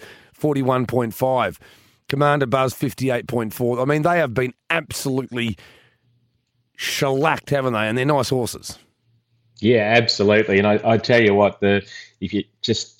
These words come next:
Speaker 2: looking away from the winner at the moment, and I know he's got beaten fourteen metres, but Interest Free, I thought, was
Speaker 1: Really
Speaker 2: a
Speaker 1: good.
Speaker 2: sensational
Speaker 1: Really good.
Speaker 2: run. Simply Sam was just gonna run straight past him up the straight. It went to his inside and just looked like it was gonna run straight past him, and,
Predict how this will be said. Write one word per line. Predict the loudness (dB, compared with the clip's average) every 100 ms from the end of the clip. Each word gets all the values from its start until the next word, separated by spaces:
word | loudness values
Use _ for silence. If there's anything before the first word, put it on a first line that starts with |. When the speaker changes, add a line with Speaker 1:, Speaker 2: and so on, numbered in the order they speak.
| _
Speaker 2:
looking | 0 0 4 4
away | 4 6 6 4
from | 0 -2
the |
winner | 0 0 2 0
at | 0
the | -2
moment, | 0 0 0 -2 -4
and | -4 -2
I |
know | 0 4 4
he's | 4 2
got | -4 0
beaten | -2 -2
fourteen | -4 0 2 0 0
metres, | -2 -2 -2 -6
but | -2 0 0 -2
Interest | -4 -4 -2 -4
Free, | -4 -4 -4 -2
I | -4
thought, | -4 -2 -2 -2 -2
was |
Speaker 1:
Really | -2 -2
Speaker 2:
a | -4
Speaker 1:
good. |
Speaker 2:
sensational | -4 -6 -4 0 0 0 -2
Speaker 1:
Really | -2
good. | -2
Speaker 2:
run. | -4 -4 -14 -20 -20 _ _ _
Simply | -14 0 2 4 2
Sam | 2 0 0 2 0 -2 -2
was | -4
just | 0 0 0
gonna | 2
run | 2 2
straight | 0 0 4
past | 2 4
him | -2 -6 _ -2
up | -2
the | -2
straight. | 0 2 4
It | 2
went | 0
to | 0
his | 0
inside | 0 -2 2 4 4
and | 2 -2
just | -4 -2
looked | -2 2
like | 0
it |
was | 0 0
gonna | 0
run | 2 0 0 -6
straight | 0 0 2
past | 4 4 4 0
him, | 0 2
and, | 0 -2